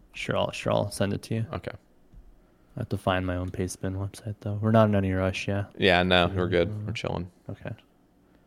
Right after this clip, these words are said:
Speaker 2: 'Cause I know when I've, I've talked to No Monkey, and I remember, like, him really wanting, like, he doesn't think Insanity is insane enough. He w-, it would
Speaker 1: Yeah,
Speaker 2: like
Speaker 1: me
Speaker 2: some
Speaker 1: neither.
Speaker 2: crazier shit happening.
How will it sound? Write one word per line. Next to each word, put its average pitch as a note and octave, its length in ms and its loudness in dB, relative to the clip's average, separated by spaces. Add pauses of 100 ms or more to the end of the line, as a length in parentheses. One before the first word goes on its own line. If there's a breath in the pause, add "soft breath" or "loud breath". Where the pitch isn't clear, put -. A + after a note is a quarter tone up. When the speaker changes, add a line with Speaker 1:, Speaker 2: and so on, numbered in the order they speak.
(680)
Speaker 2:
'Cause F2 520 6
I G2 100 6
know A2 240 8
when G2+ 280 4
I've, F#2 320 4 (320)
I've F#2+ 160 6
talked - 280 6
to G#2+ 60 4
No F#2 260 6
Monkey, E2+ 480 0
and E2+ 140 0
I F2 60 2
remember, F2 420 0
like, E2+ 160 0
him F2 400 2
really F2 280 4
wanting, F2 500 0
like, F2+ 240 2
he A2+ 140 6
doesn't G2+ 300 8
think F2+ 280 2
Insanity E2 680 -2
is - 300 -10
insane - 460 -6
enough. - 420 -8
He F2+ 80 -4
w-, F2 200 -2
it F2+ 60 -2
would E2+ 180 0
Speaker 1:
Yeah, F2 60 2
Speaker 2:
like E2+ 320 2 (320)
Speaker 1:
me G2 220 -2
Speaker 2:
some F#2 140 4
Speaker 1:
neither. G2 100 -2
Speaker 2:
crazier F2 640 2
shit - 260 0
happening. F2 460 -6